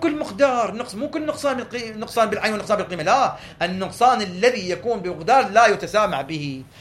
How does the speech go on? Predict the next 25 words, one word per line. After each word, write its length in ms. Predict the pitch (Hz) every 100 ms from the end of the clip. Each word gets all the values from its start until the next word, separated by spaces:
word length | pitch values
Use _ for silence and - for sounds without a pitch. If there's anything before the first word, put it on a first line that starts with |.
| - -
أما 400 | 180 180 180 175
الضرر 500 | 147 190 220 208 165
بمقدار 720 | 156 165 160 143 208 196 156
نسبة 360 | 180 214 175 170
ضئيلة 500 | 165 190 220 196 185
يتسامح 680 | 170 160 170 156 214 208
به 400 | 170 175 170 165 160 - -
مغتفر، 600 | 190 - 262 233 254 - - -
هذا 180 | 147 151
بعد 300 | 127 135 143
هذا 140 | 139
متعارف، 520 | 139 - 175 160 139 143 - - 143
هذا 200 | 143 147
يجبر 460 | 143 233 175 156
المقابل 520 | 143 143 143 139 131
لو، 260 | 139 165 190 - - - -
آه، 100 | 147
طلبه 420 | 139 156 160 190
الآخر. 760 | 240 143 123 131 123 117 117 113 - - -
قال 380 | 156 170 180 170
نعيد: 300 | 147 180 - - - -
"يكفي 320 | 175 185 - 147
في 100 | 151
الضرر 360 | 131 165 151
المانع 520 | 139 135 135 135 190